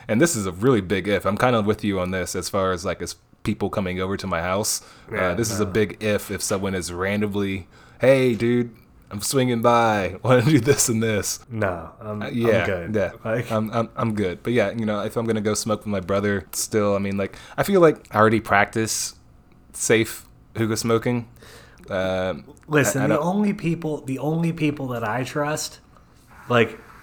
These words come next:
Speaker 2: enough to be, like, okay with sharing a hookah with them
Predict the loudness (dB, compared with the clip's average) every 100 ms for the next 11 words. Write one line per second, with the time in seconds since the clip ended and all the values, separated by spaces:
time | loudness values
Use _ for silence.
0 | -4 0 0 0 -4 -4 -6 -16 -6 -4
1 | 0 2 2 0 -4 2 4 2 0 0
2 | 4 4 2 -2 -2 -2 -6 -20 -12 -4
3 | 0 2 2 0 -2 -2 -4 -4 -4 -4
4 | -6 -6